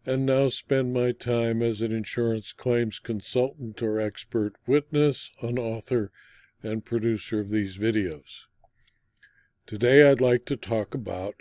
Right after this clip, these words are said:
liability insurance and what it is.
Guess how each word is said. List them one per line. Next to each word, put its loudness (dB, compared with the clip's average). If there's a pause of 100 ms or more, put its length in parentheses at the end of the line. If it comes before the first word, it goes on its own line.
(240)
liability 0
insurance -8
and -4 (340)
what -2
it 0
is. 0